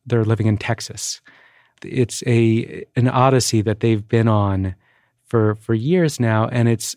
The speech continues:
unbelievably unlikely. But they say, "Texas has welcomed us. Nowhere else wel-, would welcome us,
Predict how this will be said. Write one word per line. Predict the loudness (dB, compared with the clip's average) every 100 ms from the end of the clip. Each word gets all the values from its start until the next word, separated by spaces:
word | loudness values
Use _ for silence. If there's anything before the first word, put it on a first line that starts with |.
| -8
unbelievably | 2 2 4 2 4 2 0 0 0 2 0 -2
unlikely. | -2 -2 0 0 -2 -6 -6 -6 -12 _ _ _ _ _
But | 0 0 _ _ _ _ _ _ _ _ _ 0
they | 2 2
say, | 2 4 4 2 -4 -12 -12
"Texas | -6 -4 0 0 0
has | -4 0
welcomed | 0 0 -2 -4
us. | -8 -12 -12 -16 _
Nowhere | 0 4 4 2 0
else | 0 0 -2 -2
wel-, | 0 0
would | 2 0
welcome | 2 0 -2 -4
us, | -4 -6